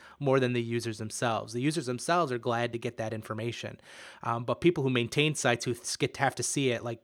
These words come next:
fifteen different times and fifteen different installs, they're the ones that are complaining. It's not the person who's running their site.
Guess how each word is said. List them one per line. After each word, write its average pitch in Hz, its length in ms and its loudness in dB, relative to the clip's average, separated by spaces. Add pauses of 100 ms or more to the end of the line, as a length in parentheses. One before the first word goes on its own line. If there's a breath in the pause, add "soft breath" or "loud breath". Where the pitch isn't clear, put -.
fifteen 139 480 2
different 123 300 2
times 123 420 0
and 113 120 -8
fifteen 123 320 -4
different 117 240 0
installs, 120 520 2 (260 loud breath)
they're 160 180 10
the 151 100 8
ones 123 220 2
that 117 100 0
are 113 80 -2
complaining. 120 600 -2
It's - 140 -8
not 147 280 6
the 139 60 -2
person 127 320 0
who's 117 160 0
running 113 240 4
their 104 140 -6
site. 110 380 0